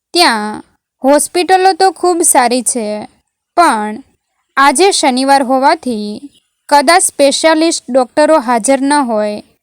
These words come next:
એવું પણ બની શકે. મારું માનો તો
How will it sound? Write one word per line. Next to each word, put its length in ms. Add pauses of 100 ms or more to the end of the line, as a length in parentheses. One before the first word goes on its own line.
(340)
એવું 280
પણ 260
બની 240
શકે. 580 (760)
મારું 380
માનો 300
તો 520